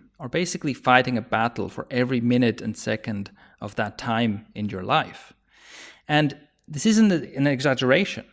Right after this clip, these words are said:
So the, <laughs> the crassest example of this is that, um, the C E O of Netflix, Reed Hastings, said in an interview that, uh,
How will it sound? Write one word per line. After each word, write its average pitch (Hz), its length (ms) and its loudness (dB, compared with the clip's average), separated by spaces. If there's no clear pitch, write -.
So - 540 2
the, 143 260 -4
<laughs> 139 220 -6
the 135 100 -2
crassest 151 600 6
example 160 440 2
of 175 120 0
this - 260 -12
is 120 120 -2
that, 120 340 4
um, 107 480 -6
the 107 400 -4
C 165 300 0
E 151 60 4
O 131 120 4
of 117 80 -2
Netflix, - 760 -2
Reed 143 240 0
Hastings, - 600 -6
said 175 420 4
in 135 100 6
an 135 100 4
interview 135 540 -2
that, 120 420 2
uh, 120 220 -4